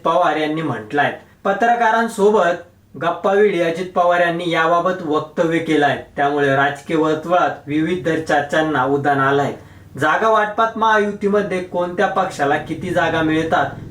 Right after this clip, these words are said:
हे पाहणं महत्त्वाचं ठरणार आहे. दरम्यान अजित पवार यांच्या वक्तव्यावर महायुतीमधील महत्त्वाच्या नेत्यांनी प्रतिक्रिया दिली आहे.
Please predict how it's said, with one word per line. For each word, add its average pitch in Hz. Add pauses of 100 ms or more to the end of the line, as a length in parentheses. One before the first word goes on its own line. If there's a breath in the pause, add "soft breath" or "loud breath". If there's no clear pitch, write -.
हे 202
पाहणं 214
महत्त्वाचं 190
ठरणार 120
आहे. 120 (480 loud breath)
दरम्यान 139
अजित 127
पवार 143
यांच्या 135
वक्तव्यावर 139 (340 loud breath)
महायुतीमधील 196
महत्त्वाच्या 170
नेत्यांनी 170 (400 loud breath)
प्रतिक्रिया 208
दिली 180
आहे. 120